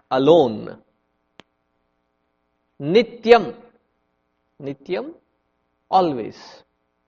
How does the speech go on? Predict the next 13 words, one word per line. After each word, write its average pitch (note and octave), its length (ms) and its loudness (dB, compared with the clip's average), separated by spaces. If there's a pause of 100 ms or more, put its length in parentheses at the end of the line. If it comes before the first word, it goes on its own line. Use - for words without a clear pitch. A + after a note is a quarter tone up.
(460)
I C#3+ 60 -12
will C#3 260 -6
define C3 600 -6
what C3 240 -4
nityam B2 360 -8
means A#2+ 340 -10
later A2+ 320 -10
when A2+ 220 -14
we A2+ 100 -12
discuss। - 560 -20 (1900)
And G#3+ 280 2
nityam D4 460 2
archayan C4+ 720 0